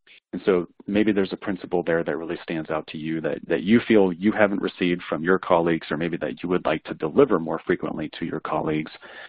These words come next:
Uh, but I'll point out a couple based on my experiences providing training and coaching to, to leaders across our country. Um, number six, as an example, no one really likes change. And the, the trigger here is that it doesn't matter if you're seventy-five years of age or fifteen years of age.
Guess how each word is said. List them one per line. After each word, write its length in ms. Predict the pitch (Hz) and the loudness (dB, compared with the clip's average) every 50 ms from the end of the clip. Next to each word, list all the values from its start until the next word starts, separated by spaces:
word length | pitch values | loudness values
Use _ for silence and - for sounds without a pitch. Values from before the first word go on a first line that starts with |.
| - _ - - | -18 _ 2 4
Uh, 120 | 85 82 | 4 4
but 140 | 80 82 113 | 6 6 4
I'll 100 | 127 131 | 4 4
point 240 | - - 113 98 90 | 2 -2 -4 -4 -4
out 100 | 85 90 | -4 -6
a 40 | |
couple 280 | - - 92 - - 82 | -4 -4 -4 -4 -4 -8
based 240 | - 78 73 - - | -10 -10 -8 -8 -8
on 160 | 80 76 78 | -8 -8 -6
my 160 | 80 80 80 | -4 -4 -4
experiences 680 | 80 78 - - - 78 76 73 76 73 - 80 78 78 - | -4 -6 -8 -12 -12 -10 -10 -10 -12 -10 -10 -10 -10 -8 -8
providing 400 | - 85 78 76 73 76 78 82 | -6 -4 -4 -4 -4 -6 -10 -6
training 400 | - 110 98 87 82 76 80 80 | -4 -2 -2 -2 -4 -6 -6 -8
and 160 | 71 - - | -10 -10 -2
coaching 420 | - 104 98 - - 76 80 80 - - | 0 0 0 0 -2 -6 -8 -8 -8 -8
to, 260 | - 82 80 - - - _ | -8 -6 -6 -8 -10 -12 _
to 140 | - - - | -8 -8 -6
leaders 340 | - - 85 - - 151 - | -4 -4 -2 -2 -2 -4 -6
across 280 | - 165 - - 80 - - | -6 -2 0 0 0 0 -2
our 80 | - - | -6 -6
country. 460 | - - 120 123 - 92 78 78 - - - - - - - - _ _ _ _ - | -2 -2 -2 2 4 4 2 2 0 -4 -12 -16 -16 -18 -18 -20 _ _ _ _ 4
Um, 300 | 87 82 80 82 - - | 6 6 6 2 -2 -4
number 260 | 117 107 104 101 90 87 - - | -2 -2 0 0 -2 -4 0 2
six, 200 | 117 92 85 - - | 2 2 2 2 0
as 140 | 85 80 80 | -2 -2 -2
an 80 | 78 | -6
example, 380 | 76 - - 90 85 78 80 76 | -10 -8 -6 -6 -4 -4 -4 -4
no 160 | 80 92 95 | -2 -2 0
one 160 | 95 92 85 | 0 -2 -2
really 260 | 85 90 90 85 82 | -4 -4 -4 -4 -6
likes 320 | 78 78 80 85 82 - - - - - - | -2 -2 -2 -2 -2 -6 -12 -12 -12 -8 -4
change. 300 | 95 85 76 69 67 - - - _ _ _ _ _ _ _ _ _ _ _ _ _ _ _ _ - | -4 -4 -4 -4 -8 -10 -14 -18 _ _ _ _ _ _ _ _ _ _ _ _ _ _ _ _ -2
And 300 | 107 98 92 95 92 - | -2 -2 -2 -4 -6 -4
the, 160 | - 95 90 - - | -2 -2 -2 -4 -4
the 100 | 95 98 | -6 -6
trigger 260 | - - 151 156 147 | -2 -2 0 0 0
here 260 | 107 - 85 82 80 80 | 0 0 -2 -2 -2 -4
is 80 | 90 - | -4 -6
that 120 | 87 80 | -6 -6
it 120 | 80 78 - | -6 -4 -2
doesn't 280 | 120 131 131 110 - | -2 -2 -2 -4 -6
matter 380 | - 76 82 87 82 73 76 80 - - - - - - _ - | -2 -2 0 0 0 -2 -2 -6 -8 -14 -20 -20 -20 -12 _ -6
if 120 | 90 - | -4 -4
you're 120 | 87 85 - | -4 -2 -2
seventy-five 500 | 110 98 90 90 82 - 87 80 78 76 | -2 -2 -2 -4 -4 -2 -2 -2 -2 -2
years 200 | 82 82 82 78 | -4 -4 -4 -4
of 120 | 80 76 | -4 -4
age 200 | 78 80 80 - | -4 -4 -2 -4
or 80 | 151 - | -6 -2
fifteen 360 | - - 135 - - 95 82 | 0 0 0 0 -4 -8 -6
years 200 | 78 76 76 78 | -6 -6 -6 -4
of 100 | 82 78 | -4 -2
age. 240 | 78 78 80 - | -2 -4 -4 -6